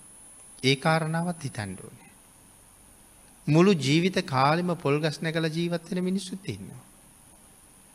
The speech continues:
ජීවිත කාලෙම අතුරේ ගිහිල්ලා ජීවත් වෙන මිනිස්සුත් ඉන්නවා. ජීවිත කාලෙම මුහුදු ගිහිල්ලා ජීවත් වෙන මිනිස්සුත් ඉන්නවා.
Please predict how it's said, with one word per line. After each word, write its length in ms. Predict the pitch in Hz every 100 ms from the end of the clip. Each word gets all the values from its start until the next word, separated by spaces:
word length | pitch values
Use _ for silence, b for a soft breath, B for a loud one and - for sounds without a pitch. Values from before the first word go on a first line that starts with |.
| - - - - - -
ජීවිත 380 | 135 175 202 196
කාලෙම 440 | 185 147 151 180 185
අතුරේ 360 | 135 - 170
ගිහිල්ලා 340 | 175 175 185 175
ජීවත් 320 | 185 190 185
වෙන 160 | - 196
මිනිස්සුත් 420 | 202 196 - -
ඉන්නවා. 360 | 104 113 131 135 - - - - - - - - - - _ - - _ -
ජීවිත 360 | 117 123 135 139
කාලෙම 420 | 135 110 120 131 135
මුහුදු 340 | 123 113 131 151
ගිහිල්ලා 320 | 147 156 156
ජීවත් 380 | 151 165 165 160
වෙන 220 | - 170
මිනිස්සුත් 460 | 175 180 - - -
ඉන්නවා. 300 | 110 -